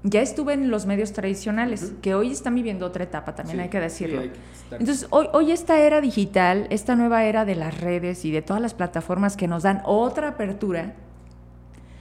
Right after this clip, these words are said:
Speaker 1: a mí me obligan a adaptarme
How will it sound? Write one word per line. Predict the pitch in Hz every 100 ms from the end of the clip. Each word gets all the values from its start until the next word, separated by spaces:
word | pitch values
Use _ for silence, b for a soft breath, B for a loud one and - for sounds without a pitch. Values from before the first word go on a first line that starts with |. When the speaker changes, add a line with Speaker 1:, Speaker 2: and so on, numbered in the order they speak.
| B
Speaker 1:
a | 202
mí | 233
me | 285
obligan | 311 247 240 240 175 175 185 B B B - -
a | 175
adaptarme | 185 165 - - 175 269 311 226 220